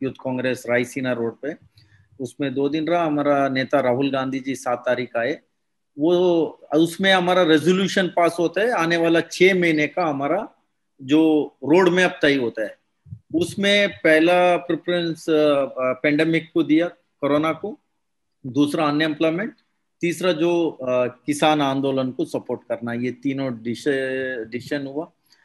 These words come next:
उसके बाद में इमीडिएट छह सौ जो वॉलंटियर था, वो हजार लोग को बना दिया।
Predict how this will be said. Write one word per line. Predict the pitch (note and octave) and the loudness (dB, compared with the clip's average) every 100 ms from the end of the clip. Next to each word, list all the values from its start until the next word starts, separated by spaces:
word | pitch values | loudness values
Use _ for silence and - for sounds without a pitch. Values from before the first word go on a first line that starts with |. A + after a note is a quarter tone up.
| _ _ | _ _
उसके | C#3 C3+ D3 | -4 0 0
बाद | C#3+ C#3 C#3 | 2 0 0
में | D3+ | -2
इमीडिएट | C#3 C#3 C#3 C#3 | -2 0 -2 -2
छह | - D3+ | 0 0
सौ | D3 D#3+ D#3 D3 | 2 2 4 2
जो | B2+ C3+ | 0 -2
वॉलंटियर | C3+ C#3 C#3 C3 B2+ | -2 -2 -4 -6 -6
था, | C3+ | -6
वो | B2 B2+ A2 | -4 -4 -4
हजार | G#2+ C3 C#3 C#3 - - | -2 0 0 -4 -10 -8
लोग | B2+ B2+ | -6 -4
को | - | -6
बना | A#2+ A#2+ C3 | -6 -6 -6
दिया। | B2+ C#3+ | -6 -10